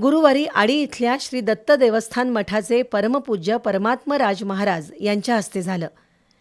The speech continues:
यावेळी व्हीएसटी ट्रॅक्टर राज्यप्रमुख नूर शेख, एरिया मॅनेजर इक्बाल शेख, असिस्टंट सर्व्हिस इंजिनियर दीपक जाधव, सुखदेव साळुंखे, प्रथमेश साळुंखे यांच्यासह शेतकरी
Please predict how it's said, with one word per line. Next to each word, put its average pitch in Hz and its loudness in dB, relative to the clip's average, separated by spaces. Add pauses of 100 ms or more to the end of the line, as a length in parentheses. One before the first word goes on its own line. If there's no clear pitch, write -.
(280)
यावेळी 269 4
व्हीएसटी 254 2
ट्रॅक्टर 233 -2
राज्यप्रमुख 220 -2
नूर 208 0
शेख, 214 -2 (440)
एरिया 262 6
मॅनेजर 240 2
इक्बाल 190 -2
शेख, - -6 (320)
असिस्टंट 302 0
सर्व्हिस 240 -2
इंजिनियर 220 0
दीपक 202 -4
जाधव, 190 -4 (240)
सुखदेव 233 2
साळुंखे, 202 -2
प्रथमेश 202 -4
साळुंखे 185 -4 (340)
यांच्यासह 247 2
शेतकरी 277 0